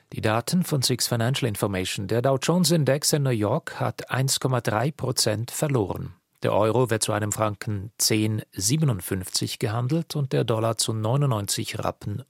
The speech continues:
null acht. Das Wetter. Im Norden scheint zeitweise die Sonne bei milden zehn bis sechzehn Grad.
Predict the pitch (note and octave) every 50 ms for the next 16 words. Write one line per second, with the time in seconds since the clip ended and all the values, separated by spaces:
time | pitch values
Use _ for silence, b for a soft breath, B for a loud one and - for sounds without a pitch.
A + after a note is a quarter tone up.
0 | _ - G2+ F#2 F2 F2+ - - - - F2 - - - - - - - _ _
1 | _ _ _ _ _ b b b b b b b b b b b b _ - F2+
2 | - - - G2 G#2+ - - E3 E3 b b b b b b b b b b b
3 | b b b b b _ C3+ C#3 D3 D3 D3 E3 F#3+ G3 D3+ F#3+ F#3 F3+ E3+ -
4 | - D#3+ D3+ D3+ C#3+ - - - - A#2 A2 A2+ A2+ - G#2+ G#2+ G#2 G#2+ G2+ -
5 | G#2+ G2+ F2+ G2+ G2 F#2+ - A#2 A2+ B2+ D3 D#3 D#3 D3 C3 - B2 A2+ A#2 A2
6 | A2 A2+ A#2+ C3+ C#3 C3 - C#3 C3 C3 B2+ C3 - - - B2+ C3 D#3 D#3+ E3
7 | E3 D3 - D3+ E3+ E3+ - - - _ - - - C3+ D3+ - - - - D3
8 | C#3+ C#3 - B2+ G#2+ E2+ F2 - - -